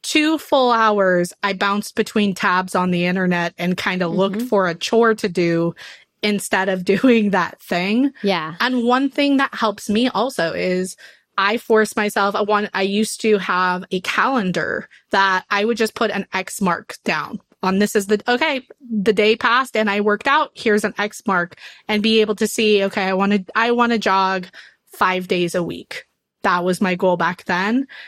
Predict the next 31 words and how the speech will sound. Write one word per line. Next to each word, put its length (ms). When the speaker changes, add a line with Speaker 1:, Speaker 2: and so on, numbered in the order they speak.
Speaker 1:
And 180
so 160
having 340
that 180
physical 580
reminder 600
of, 360
"Oh, 100
shoot, 320
I 80
need 200
to 80
do 200
it 160
today," 560
would 460
keep 300
it 280
kind 280
of 240
front 440
of 160
mind 500
for 160
me 260
to 300
do 240
that. 380
Do 140
you 280
have 580